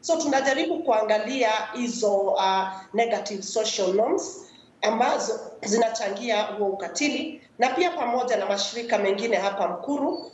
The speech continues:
huwa tunakuwa na ushirikiano, mazungumzo, uh, nayo tunaifanya kwa kila miezi tatu,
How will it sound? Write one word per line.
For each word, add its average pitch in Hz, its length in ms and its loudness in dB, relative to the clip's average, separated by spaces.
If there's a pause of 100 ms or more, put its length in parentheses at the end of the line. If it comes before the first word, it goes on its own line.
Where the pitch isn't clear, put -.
(160)
huwa 285 300 4
tunakuwa 208 840 0 (240)
na 202 80 2
ushirikiano, 226 1040 0
mazungumzo, 226 920 2
uh, - 880 -2
nayo 233 320 2
tunaifanya 226 680 0
kwa 220 220 0
kila 220 240 2
miezi 190 340 0
tatu, 285 540 0